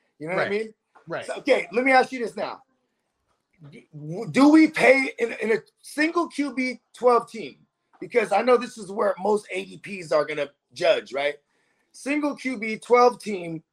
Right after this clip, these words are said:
Speaker 1: P P R. Are you drafting a Javonte in the first round?
Speaker 2: Nah. Uh-uh.
Speaker 1: Me neither.
Speaker 2: He's like, I, like, right now with Gordon Stan there, he moves from a potential, like,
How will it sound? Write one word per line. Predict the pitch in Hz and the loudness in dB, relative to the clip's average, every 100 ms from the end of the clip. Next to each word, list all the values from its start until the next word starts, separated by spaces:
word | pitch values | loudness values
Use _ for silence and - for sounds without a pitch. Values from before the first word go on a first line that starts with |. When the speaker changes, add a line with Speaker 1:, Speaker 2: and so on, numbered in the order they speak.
| - | -12
Speaker 1:
P | 226 208 | -10 -10
P | 196 202 | -2 4
R. | 160 110 - _ _ _ _ _ _ _ - | 4 4 -4 _ _ _ _ _ _ _ 4
Are | 175 220 | 4 4
you | 220 | -2
drafting | 160 226 247 247 226 202 | -2 4 4 2 -6 -8
a | |
Javonte | 156 170 160 196 214 208 170 160 139 - - | -8 -10 -8 -6 -6 -8 -10 -10 -10 -14 -12
in | 156 160 | -12 -10
the | 135 - | -14 0
first | 196 165 135 | 2 2 -4
round? | 156 143 113 80 _ _ _ _ _ 143 | -4 -4 -4 -10 _ _ _ _ _ -6
Speaker 2:
Nah. | 147 143 131 120 - _ - | 0 0 0 -4 -10 _ -8
Uh-uh. | 160 160 120 | -6 -4 -4
Speaker 1:
Me | 262 | -2
neither. | 269 254 127 - _ _ _ | 2 0 -2 -12 _ _ _
Speaker 2:
He's | - 196 | -4 2
like, | 208 202 190 196 | 4 4 2 -6
I, | - 185 180 | -6 -6 0
like, | 196 185 | 2 2
right | 180 226 233 | 6 6 6
now | 208 233 | 0 0
with | 233 175 | 0 0
Gordon | 143 196 202 | 0 0 0
Stan | 180 - 180 202 | -4 -6 -4 -4
there, | 208 214 202 _ - | -4 -4 -6 _ -4
he | 220 | -2
moves | 190 202 226 202 | 2 2 0 -4
from | - 208 185 | -2 0 0
a | |
potential, | - 170 - 196 202 214 208 208 196 _ _ - | -2 -10 -4 -4 -4 -4 -2 -2 -6 _ _ 0
like, | 151 139 117 | 0 0 -4